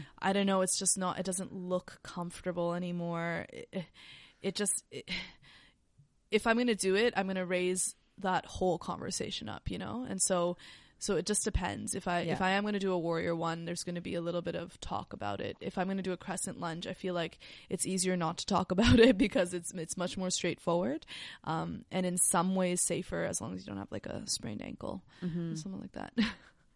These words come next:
Speaker 2: Yeah.
Speaker 1: Yeah.
Speaker 2: Like, I definitely still teach warrior one, but I almost feel when I do it, um, I'm, like, really looking at my students and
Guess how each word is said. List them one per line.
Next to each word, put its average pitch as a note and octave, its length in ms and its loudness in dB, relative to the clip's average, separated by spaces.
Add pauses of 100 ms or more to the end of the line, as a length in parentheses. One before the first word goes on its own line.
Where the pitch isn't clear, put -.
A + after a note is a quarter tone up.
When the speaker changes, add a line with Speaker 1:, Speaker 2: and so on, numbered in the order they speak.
(220)
Speaker 2:
Yeah. D3 220 2
Speaker 1:
Yeah. - 140 -8 (160)
Speaker 2:
Like, E3+ 160 -2
I F3+ 60 4
definitely F#3+ 200 0
still F3+ 220 -2
teach - 320 -6
warrior C#3+ 260 -2
one, C#3 160 -4
but C#3 120 -4
I C#3+ 100 -2
almost C#3+ 400 -6
feel C#3+ 160 -4
when C#3 120 -4
I C3+ 80 -4
do C#3 200 -4
it, C3 160 -4 (580)
um, C#3 480 -6 (560)
I'm, E3 80 -2
like, C#3+ 180 0
really C#3+ 280 -2
looking C3 260 -4
at - 140 -4
my D3 60 -2
students - 580 -4
and C#3+ 360 -2